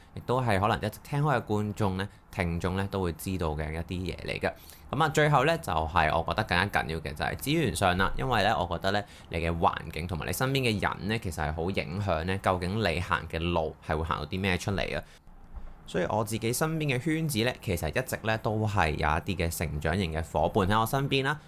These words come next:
不斷咁樣推動我自己向前。咁所以大多數呢，都係一啲好努力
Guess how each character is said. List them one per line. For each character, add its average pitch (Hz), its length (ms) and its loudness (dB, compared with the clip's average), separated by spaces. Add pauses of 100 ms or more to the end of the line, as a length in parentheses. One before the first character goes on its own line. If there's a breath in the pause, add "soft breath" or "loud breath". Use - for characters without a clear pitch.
(140)
不 190 80 2
斷 120 260 0
咁 110 80 2
樣 131 260 -2
推 147 260 2
動 95 220 2
我 85 120 0
自 82 120 -2
己 82 160 4
向 82 320 2
前。 - 200 -4 (240 loud breath)
咁 117 100 -4
所 147 80 0
以 139 60 2
大 113 200 8
多 156 140 4
數 151 180 2
呢， 143 120 0 (180)
都 139 100 0
係 98 240 4
一 113 140 -2
啲 107 40 -4
好 87 140 -2
努 90 200 0
力 90 80 0